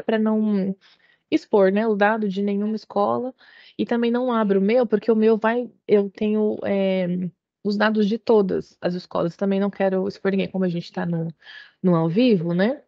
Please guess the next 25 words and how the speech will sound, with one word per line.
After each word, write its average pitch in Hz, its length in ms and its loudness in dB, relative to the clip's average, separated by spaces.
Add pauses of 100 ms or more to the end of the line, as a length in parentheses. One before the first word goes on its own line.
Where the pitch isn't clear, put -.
Eu 190 120 0
peguei 202 280 4
o 220 60 2
print 196 380 -2
de 185 80 -6
uma 196 60 0
escola, 226 380 -4
tirei 196 260 -2
os 180 100 -4
dados 180 280 -2
dos, 175 560 -6 (960)
dos 185 180 -2
alunos 196 420 2
pra 202 160 -2
compartilhar. 208 800 -4 (500)
É, 180 840 2 (880)
dentro 233 480 2
do 214 80 4
Escola 185 400 0
Total, 175 580 -4
o 220 80 0
professor 190 520 -2
já 214 260 -2
tem 220 320 0
acesso 208 760 -6